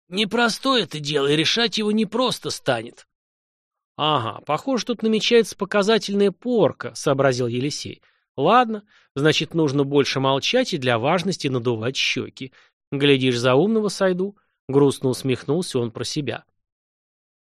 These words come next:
Все планы оставаться в тени и не привлекать к себе особого внимания летели к чертям. Впрочем, они давно уже туда отправились.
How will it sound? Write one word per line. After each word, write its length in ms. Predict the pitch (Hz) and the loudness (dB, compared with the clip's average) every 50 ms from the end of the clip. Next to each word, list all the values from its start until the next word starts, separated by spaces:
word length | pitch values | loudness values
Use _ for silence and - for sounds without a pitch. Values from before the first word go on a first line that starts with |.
| _ _ _ _ _ _ | _ _ _ _ _ _
Все 180 | - - 208 240 | -6 -2 0 0
планы 260 | - 262 277 269 262 | 2 2 2 2 2
оставаться 540 | 247 - - - 226 220 240 220 - - 202 | 0 0 0 -2 0 2 0 0 0 -4 -6
в 80 | - | -4
тени 320 | - - 220 214 226 233 233 | -4 -2 -2 0 0 2 2
и 40 | 220 | 0
не 100 | 208 190 | 0 0
привлекать 520 | - 190 196 190 202 190 - 220 202 - | 0 0 0 0 0 0 0 0 -2 -2
к 40 | - | -4
себе 260 | - - 185 190 196 | -6 -4 0 0 0
особого 380 | 190 - - 190 185 175 180 180 | 0 0 -2 -2 0 2 2 2
внимания 540 | 175 185 202 214 226 247 254 247 226 214 | 2 2 0 0 0 0 0 2 2 2
летели 340 | 196 202 190 - - 214 202 | 0 0 -4 -4 -4 -4 -4
к 80 | 196 - | -4 -4
чертям. 580 | - - 190 185 185 - - 123 123 135 143 _ _ _ _ _ _ _ _ _ _ _ _ _ _ _ - | -2 -2 -2 -2 -2 -2 -2 -2 -2 -4 -10 _ _ _ _ _ _ _ _ _ _ _ _ _ _ _ -2
Впрочем, 400 | - 151 151 143 - - 143 147 | 2 4 4 4 2 2 2 2
они 160 | 147 151 147 | 2 2 2
давно 420 | 143 156 175 214 254 277 254 185 | 2 4 4 4 2 2 2 2
уже 160 | 123 101 113 | 0 -2 -4
туда 280 | 113 - 123 120 120 120 | -8 -8 -4 -2 0 0
отправились. 720 | 120 - - 123 113 110 107 107 - - - - - | 0 -2 -6 -10 -8 -8 -8 -10 -12 -14 -16 -16 -16